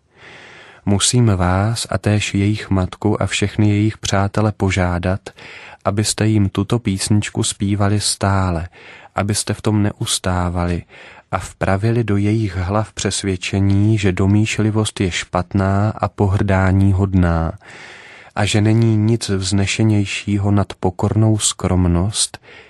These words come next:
již Kristus tak často chválí. V tomto učení vám může nejvíce pomoci,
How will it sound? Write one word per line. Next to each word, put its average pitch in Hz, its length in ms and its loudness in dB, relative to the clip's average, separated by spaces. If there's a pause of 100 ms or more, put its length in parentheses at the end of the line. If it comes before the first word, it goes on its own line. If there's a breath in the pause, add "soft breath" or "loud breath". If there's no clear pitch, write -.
(140 loud breath)
již - 220 0
Kristus - 640 -4
tak - 200 -6
často - 400 -2
chválí. 92 840 -2 (1120 loud breath)
V - 140 -18
tomto 113 340 0
učení 104 600 0
vám 101 300 2
může 101 360 2
nejvíce 101 600 0
pomoci, 95 680 0